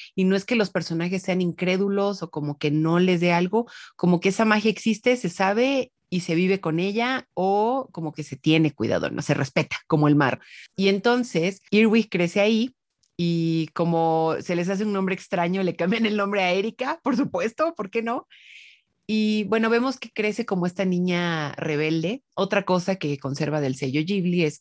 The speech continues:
tiene una protagonista mujer fuerte.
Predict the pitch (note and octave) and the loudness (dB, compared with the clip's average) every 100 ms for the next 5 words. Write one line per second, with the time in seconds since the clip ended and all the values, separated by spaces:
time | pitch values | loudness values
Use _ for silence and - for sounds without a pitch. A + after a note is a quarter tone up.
0 | _ F3 E3+ F3 E3+ D3+ D3 C3+ C#3 D3+ | _ 2 4 4 2 0 0 0 0 -2
1 | - D3 C#3+ - - - - D#3+ F3 D#3+ | -2 -2 -2 -8 -18 -20 -4 2 2 2
2 | A3+ A3 A3 F3+ E3 F#3 | 4 4 4 2 2 0